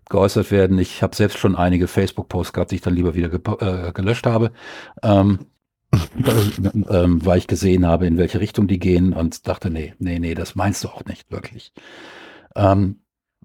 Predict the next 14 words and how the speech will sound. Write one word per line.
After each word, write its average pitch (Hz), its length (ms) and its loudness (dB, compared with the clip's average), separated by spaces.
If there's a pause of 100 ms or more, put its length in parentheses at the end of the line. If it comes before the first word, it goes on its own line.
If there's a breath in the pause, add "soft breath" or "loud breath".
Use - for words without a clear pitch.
(140)
und 110 160 2
insofern 98 760 2
denke 95 240 2
ich, - 260 -6
ähm, 87 460 0
wir, 90 160 2
diese 135 340 0
Diskussion 113 500 2
wird 95 140 0
noch 90 80 0
viel - 200 -6
Zeit 110 260 0
brauchen. 120 480 2
Die, 90 240 0